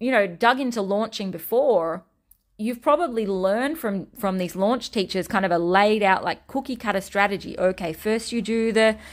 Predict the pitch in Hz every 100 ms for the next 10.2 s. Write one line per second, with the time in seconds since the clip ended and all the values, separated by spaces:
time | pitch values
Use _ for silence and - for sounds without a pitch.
0 | - - 202 190 185 185 180 170 - -
1 | - 170 202 - 180 165 - 190 202 214
2 | 226 240 190 220 220 220 214 208 208 -
3 | 190 175 165 160 180 165 160 175 202 233
4 | 240 240 214 220 208 214 185 175 160 -
5 | - 170 160 185 226 233 233 240 226 -
6 | 190 - 185 175 175 170 - 180 - 262
7 | 277 285 349 302 220 214 285 208 170 208
8 | 240 240 - - - - 226 302 - 466
9 | 233 262 320 339 220 190 185 - - 226
10 | 220 -